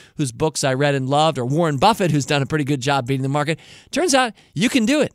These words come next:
and it's not even that hard. And so whether you're a little boy with a fishing rod or somebody a little bit more mature with a brokerage account, I encourage you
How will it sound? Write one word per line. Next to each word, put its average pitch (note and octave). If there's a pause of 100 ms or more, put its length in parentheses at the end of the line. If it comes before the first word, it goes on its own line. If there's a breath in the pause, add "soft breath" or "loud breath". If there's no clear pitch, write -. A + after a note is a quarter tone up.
(280 soft breath)
and F3
it's F3
not G3
even E3+ (140)
that B2+ (160)
hard. A#2+ (380 soft breath)
And C3
so F3+
whether F3
you're F3+
a E3+
little G3+
boy G3
with E3+
a C#3
fishing G3+
rod C3+ (260 loud breath)
or D#3+
somebody G3
a E3+
little F#3+
bit G3+
more F#3
mature F3+ (120)
with D#3
a C#3+
brokerage D3
account, B2 (300 soft breath)
I E3+
encourage F3+
you A#2+